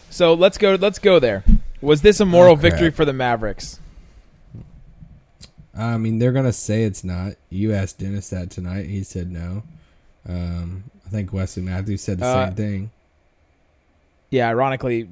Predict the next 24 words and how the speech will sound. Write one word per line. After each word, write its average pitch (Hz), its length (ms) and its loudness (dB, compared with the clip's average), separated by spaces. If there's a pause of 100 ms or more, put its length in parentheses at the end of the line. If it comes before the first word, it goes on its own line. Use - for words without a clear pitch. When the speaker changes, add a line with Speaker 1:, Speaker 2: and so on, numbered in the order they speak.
(160)
Speaker 1:
Tim 127 200 -6
McMahon 117 240 -6
asked 113 220 -6
the - 60 -12
same 113 200 -8
question 113 280 -6
of 110 80 -8
Wesley 101 240 -8
Matthews, 101 440 -14
but 90 140 -20 (180)
I 120 80 -8
didn't 117 160 -10
hear 117 140 -10
him 107 100 -12
say 95 140 -18
that. 104 160 -20 (960)
But. 90 200 -6 (760)
Speaker 2:
Huh. 104 60 -14
Um, 107 1120 -12 (240)
<clears throat> - 480 -20
but 113 360 -6 (240)
yeah, 139 360 -4 (140)
I 110 80 -10
mean, 113 400 -6